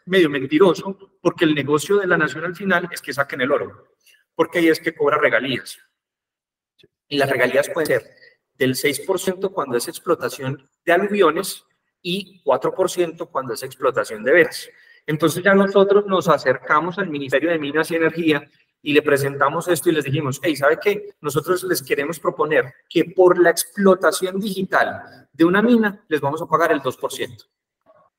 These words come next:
Entonces ese dos por ciento se va como un anticipo a regalías en el caso de que yo tenga que sacar el oro. Es decir, que si era el cuatro, pues le quedo viendo el dos por ciento, y si era el seis, le estoy viendo el cuatro. Pero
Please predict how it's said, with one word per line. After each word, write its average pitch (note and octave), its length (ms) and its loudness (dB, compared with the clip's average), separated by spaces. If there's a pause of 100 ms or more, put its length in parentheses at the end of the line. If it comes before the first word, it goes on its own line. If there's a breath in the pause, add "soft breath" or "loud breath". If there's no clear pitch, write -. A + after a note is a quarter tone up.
Entonces D#3+ 480 2
ese E3 160 4
dos G3+ 180 6
por G3+ 160 0
ciento G#3 320 -2
se F3+ 140 0
va D#3 180 2
como F#3+ 220 2
un E3 180 4
anticipo F3+ 720 -2
a - 20 2
regalías G3 680 -2
en C#3+ 120 -8
el C3+ 160 -8
caso C3 300 -2
de F3 140 0
que F3 220 -2
yo D3 120 -2
tenga D3 280 -4
que D#3 140 -4
sacar C#3+ 320 0
el D3+ 80 2
oro. B2+ 240 2 (300 loud breath)
Es B2+ 100 -10
decir, C#3+ 320 -4
que B2+ 100 -14
si B2 220 -8
era C3 100 -2
el F3 140 -4
cuatro, F3+ 520 0 (280)
pues C3+ 140 0
le B2 100 0
quedo C3 180 0
viendo C#3 220 2
el D3 80 -4
dos E3 140 -6
por F#3 180 -6
ciento, D#3 420 -6
y C3 100 -16
si A#2+ 120 -6
era A#2+ 80 0
el C#3+ 80 -4
seis, D3+ 320 -10
le A#2 60 -16
estoy A2 220 -12
viendo A2 180 -8
el B2+ 100 -6
cuatro. - 380 0 (440 soft breath)
Pero F#3+ 300 8